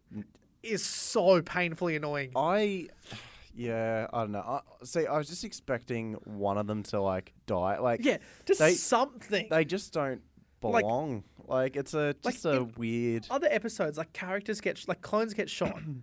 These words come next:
Speaker 1: <clears throat>
Speaker 2: In this,
Speaker 1: No
Speaker 2: there's,
Speaker 1: one has died yet.
Speaker 2: but,
Speaker 1: Like,
Speaker 2: like,
Speaker 1: <laughs> it's,
Speaker 2: in
Speaker 1: it's
Speaker 2: this, there's,
Speaker 1: weird for
Speaker 2: like,
Speaker 1: Clone Wars.
Speaker 2: sixty droids in front of them
Speaker 1: Yeah.
Speaker 2: shooting,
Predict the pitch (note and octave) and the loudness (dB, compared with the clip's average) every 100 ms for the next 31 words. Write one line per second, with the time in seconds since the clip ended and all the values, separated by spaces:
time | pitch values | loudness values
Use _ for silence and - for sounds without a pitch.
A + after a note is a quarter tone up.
0 | - _ _ - D4+ A3 G3 C#3+ - - | -16 _ _ -6 -4 -2 -2 -2 -8 -12
1 | - D3 F#3 A3+ G3 - B2+ A#2+ C#3 A2 | -6 0 4 4 2 0 0 0 0 -2
2 | F2 F2 - B2 D4 D4 D#4+ - - D#3+ | -4 -8 -4 4 6 6 4 2 0 -2
3 | - D#4 D4 C#4 G3+ - C4+ E3 A3+ G#3+ | 0 -2 0 2 0 4 4 6 4 4
4 | G3+ G#2+ G#2 F3+ - - - - - - | 4 0 0 -2 -4 -20 -8 -4 -2 -2
5 | - G#3+ - _ - G3 F3 D#3+ F3 F3 | -4 -6 -8 _ -14 -6 -2 2 0 -2
6 | F#3+ E3 D3 D3+ D#4 - G#2 F#2 F#2 A3 | -2 -2 -2 -10 -10 -4 -2 0 0 0
7 | D3 F3+ E3 F#2+ | 0 0 -2 -6